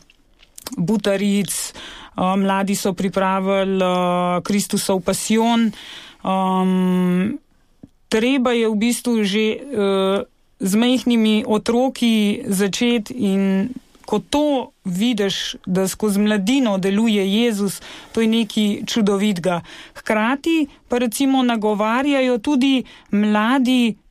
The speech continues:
starejše lahko in se učimo pa lahko tudi iz starejših ljudi. Eh, konkretno tudi sama, recimo, sem se tudi zdaj, recimo, skozi to akcijo Deli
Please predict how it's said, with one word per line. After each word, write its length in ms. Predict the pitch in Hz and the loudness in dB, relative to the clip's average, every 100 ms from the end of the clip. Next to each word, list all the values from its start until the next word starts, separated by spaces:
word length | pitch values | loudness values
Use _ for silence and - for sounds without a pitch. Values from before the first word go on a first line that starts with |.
| _ | _
starejše 720 | - - 233 285 349 269 208 | -10 -2 0 2 0 0 0
lahko 520 | 190 185 - 202 180 - | 0 -2 -2 -2 -2 0
in 140 | 208 | -2
se 140 | 208 220 | 0 0
učimo 420 | 208 208 262 262 | 0 2 2 2
pa 120 | 254 | 2
lahko 300 | 233 - 285 | 0 0 -2
tudi 500 | 247 381 277 247 208 - _ _ - - _ _ _ _ | 0 0 2 0 -2 -8 _ _ -20 -20 _ _ _ _
iz 160 | 220 214 | -4 -2
starejših 720 | - 220 220 220 - 196 - | 0 0 0 -2 -2 -4 -2
ljudi. 480 | 202 185 202 202 180 | -2 0 0 0 -2
Eh, 400 | - - - - 196 208 - | -8 -20 -10 -2 0 0 -2
konkretno 540 | 226 226 311 294 269 | -2 -2 -2 -2 -2
tudi 220 | 254 294 - | 0 -2 -2
sama, 440 | - 240 220 185 | -2 0 0 0
recimo, 800 | 190 170 - 196 196 190 190 233 247 - _ _ _ 208 202 220 | -2 -4 -2 0 0 0 0 -2 -4 -6 _ _ _ -8 -4 -4
sem 200 | 247 233 | 0 0
se 140 | 214 220 | 0 0
tudi 180 | 294 247 | 0 2
zdaj, 260 | 240 226 | 2 2
recimo, 540 | 208 190 226 214 208 208 | 0 0 0 2 0 -2
skozi 420 | - - 220 214 214 | -6 -2 0 0 2
to 480 | 285 254 196 185 - _ _ _ _ _ - | 2 2 0 -2 -8 _ _ _ _ _ -4
akcijo 560 | 98 190 - 226 208 196 | -4 -4 -4 0 2 2
Deli 320 | 196 202 | 2 2